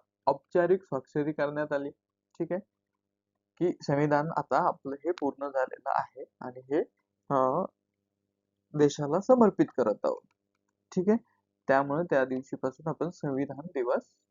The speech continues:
त्या दिवसाला, सव्वीस नोव्हेंबरला संविधान दिवस, जो की आज आहे, हे साजरा करतो,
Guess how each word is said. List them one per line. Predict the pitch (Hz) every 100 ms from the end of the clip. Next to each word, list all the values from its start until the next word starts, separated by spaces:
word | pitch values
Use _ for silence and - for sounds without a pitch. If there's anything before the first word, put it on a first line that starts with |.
| _
त्या | 135
दिवसाला, | 127 123 - 123 160
सव्वीस | 160 127 123 135
नोव्हेंबरला | 120 120 113 147
संविधान | - 123 117 123 -
दिवस, | 113 147 180 - _ -
जो | 120
की | - - 135
आज | 135 131
आहे, | 127 143
हे | - _ _ _ 208
साजरा | - 247 143 135
करतो, | - 107 -